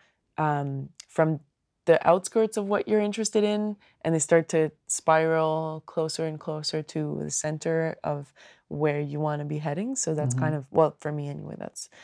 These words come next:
Speaker 1: how that happened. I, um, started to integrate some, some grant writing work and, um,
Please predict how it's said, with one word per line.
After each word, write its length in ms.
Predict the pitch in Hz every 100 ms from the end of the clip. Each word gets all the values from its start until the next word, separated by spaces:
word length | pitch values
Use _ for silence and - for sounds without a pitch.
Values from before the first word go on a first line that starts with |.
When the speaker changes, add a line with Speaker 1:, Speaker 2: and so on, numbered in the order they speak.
| - - _
Speaker 1:
how 360 | - 160 160 160
that 400 | 156 143 143 -
happened. 520 | 147 143 - 147 147
I, 400 | 143 139 139 135 _ - _ -
um, 580 | 151 147 143 139 139 143 _ _ _
started 460 | - 180 165 156 -
to 180 | -
integrate 480 | 165 156 156 160 147
some, 400 | - 151 147 143
some 260 | - 147 147 -
grant 380 | - 165 165 165
writing 560 | - 170 165 165 156 151
work 460 | 165 165 160 156 147
and, 240 | 143 135 - _ _ -
um, 340 | 143 139 135